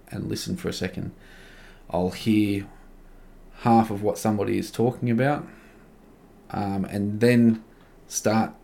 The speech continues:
and just focus on that instead of letting them finish. And it might have only been another sentence more, and it puts a whole different perspective on things. And once I, once I do sort of stop myself and go, "All right,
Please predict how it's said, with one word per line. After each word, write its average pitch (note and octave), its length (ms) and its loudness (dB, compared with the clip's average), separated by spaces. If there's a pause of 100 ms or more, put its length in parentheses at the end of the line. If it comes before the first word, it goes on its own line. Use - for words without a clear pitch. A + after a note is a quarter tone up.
(120)
and G2 140 -2
just G2 160 -4
focus G#2 500 0
on G2 260 -4
that A2+ 280 2
instead F2+ 260 -6
of F#2+ 120 -8
letting G2 240 -4
them F#2 120 -4
finish. A2 440 0
And G2 80 -4
it G2+ 60 -6
might A2+ 200 4
have G#2+ 100 0
only G#2+ 200 -2
been G#2 200 -4
another G2+ 280 -6
sentence G#2+ 460 -4
more, G#2+ 300 2
and G2 100 -4
it - 140 -12
puts - 300 -8 (540)
a F#2 40 -4
whole G#2+ 300 2
different G2 320 -6
perspective G#2 540 -4
on E2+ 160 -4
things. F#2+ 340 -4
And F2+ 160 -6 (400)
once C#3+ 220 4
I, B2+ 100 6 (180)
once C3 220 0
I A2+ 60 2
do B2+ 260 6
sort A#2+ 360 2
of G#2+ 80 0
stop - 340 2
myself A2 380 2
and G2 80 -4
go, G2+ 200 0
"All G2+ 320 -2
right, - 100 -6